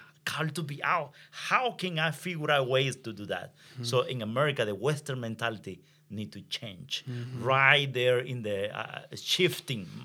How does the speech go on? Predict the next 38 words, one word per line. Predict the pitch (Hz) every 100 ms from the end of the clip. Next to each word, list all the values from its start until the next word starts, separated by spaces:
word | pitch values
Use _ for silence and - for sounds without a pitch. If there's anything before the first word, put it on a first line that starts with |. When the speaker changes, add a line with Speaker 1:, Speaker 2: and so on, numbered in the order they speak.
| -
Speaker 1:
mind | 117 139 143
shifting | 135 - 135 - - 147
Speaker 2:
Yeah. | 131
Speaker 1:
right | 113
there. | 110 - _ _ -
Speaker 2:
And | 127
I | 143
think | 143 123
about, | 123 - 123 120 110 - - - _ _
you | 131 120
know, | 120
when | 123 120
Jesus | - 120 117 -
was | 117
on | 117
earth, | 117 120
and | 123 120
this | 120
isn't, | 113 110
like, | 170
a | - - _ _ -
perfect | - 117 113 110 - -
representation | 117 117 117 120 113 113
of | 107
today | 110 110
'cause, | 104 113
like, | 113 _ _ - -
it |
was | 143 151
a |
much | 165 -
different | 123 117
culture, | - 117 - 117
right? | 123 120
But | 120 113 - - - - _ - 123
Jesus, | 123 131 165 170 147 - - - _ _ _ _ _ -
you | 123
know, | 123 120 113